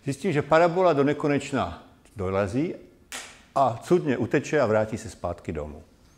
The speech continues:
Tím se liší od hyperboly. Hyperbola nám tu nekonečnou přímku protne, kouseček pobude tam a pak se vrátí zpátky. Takže co znamená? To znamená, Desargues, když tohle udělal,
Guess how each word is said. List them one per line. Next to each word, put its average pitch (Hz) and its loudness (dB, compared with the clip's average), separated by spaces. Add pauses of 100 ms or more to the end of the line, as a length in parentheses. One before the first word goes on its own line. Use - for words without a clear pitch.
(960)
Tím 160 2
se 196 4
liší 180 6
od 98 4
hyperboly. 135 2
Hyperbola 160 4
nám 139 2
tu 139 -2
nekonečnou 135 0
přímku 107 -4
protne, 170 0 (300)
kouseček 151 2
pobude 127 0
tam 139 0
a 107 -2
pak 101 -4
se 117 -2
vrátí 90 -2
zpátky. - -14 (640)
Takže 123 2 (200)
co 156 0
znamená? 139 6
To 143 -2
znamená, 156 6
Desargues, 175 8
když 127 0
tohle 156 6
udělal, 104 8